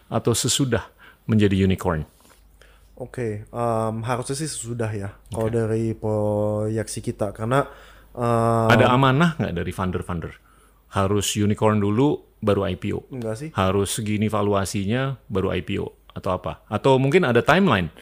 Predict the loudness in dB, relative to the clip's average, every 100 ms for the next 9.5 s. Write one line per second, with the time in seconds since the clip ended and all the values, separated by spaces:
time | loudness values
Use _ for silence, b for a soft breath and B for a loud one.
0 | B -16 -2 2 4 4 2 0 2 2
1 | 0 -2 _ -4 -2 0 -2 -4 -4 -4
2 | -2 -4 -2 0 2 2 2 -2 -4 -4
3 | -2 2 2 0 -2 -2 -2 -2 -4 -4
4 | -4 -4 -6 -10 -10 -14 -20 B B -2
5 | 2 2 4 4 2 4 4 4 2 2
6 | 2 2 2 2 0 0 0 -2 -2 -2
7 | -4 -6 -10 -6 0 4 4 4 4 2
8 | 2 2 4 4 4 6 4 2 -2 -4
9 | -2 0 0 -4